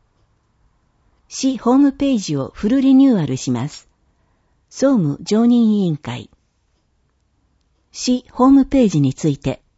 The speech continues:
プロポーザル方式により業者選定を行い、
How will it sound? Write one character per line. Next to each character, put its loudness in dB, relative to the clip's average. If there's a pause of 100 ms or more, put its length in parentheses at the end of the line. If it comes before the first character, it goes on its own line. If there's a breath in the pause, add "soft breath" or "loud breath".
(960)
プ 0
ロ 4
ポ 0
ー 2
ザ 0
ル 0
方 -2
式 -6
に 0
よ -2
り -6
業 0
者 -4
選 0
定 -2
を -4
行 -4
い、 -2